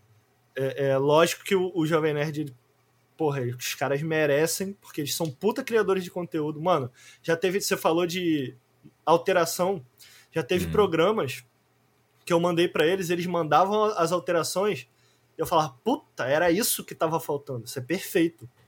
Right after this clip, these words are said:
Speaker 1: Tipo assim, os caras manjam, eles sabem criar conteúdo, eles sabem.
Speaker 2: Uhum.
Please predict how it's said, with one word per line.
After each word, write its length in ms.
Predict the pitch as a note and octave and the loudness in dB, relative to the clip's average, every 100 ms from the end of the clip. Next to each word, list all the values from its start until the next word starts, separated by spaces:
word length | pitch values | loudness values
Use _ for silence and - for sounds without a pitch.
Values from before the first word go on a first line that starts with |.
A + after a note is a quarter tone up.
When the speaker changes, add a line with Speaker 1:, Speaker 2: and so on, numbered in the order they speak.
| _ _ | _ _
Speaker 1:
Tipo 120 | _ D#3 | _ -10
assim, 180 | - | -6
os 80 | D3 | -4
caras 280 | - G3+ G#3+ | 2 4 4
manjam, 460 | F#3+ G3 F3+ D#3+ D3+ | 4 4 4 2 2
eles 220 | G#3 G#3+ | 4 4
sabem 280 | - A#3+ F3+ | 6 4 4
criar 200 | E3 D3 | 0 0
conteúdo, 460 | C3+ C#3+ C#3+ A#2+ G#2+ - | 0 -4 -6 -8 -8 -10
eles 200 | B3+ - | -6 2
sabem. 400 | F#3+ C#3+ E2 | 4 4 0
Speaker 2:
Uhum. 60 | C#2+ | -8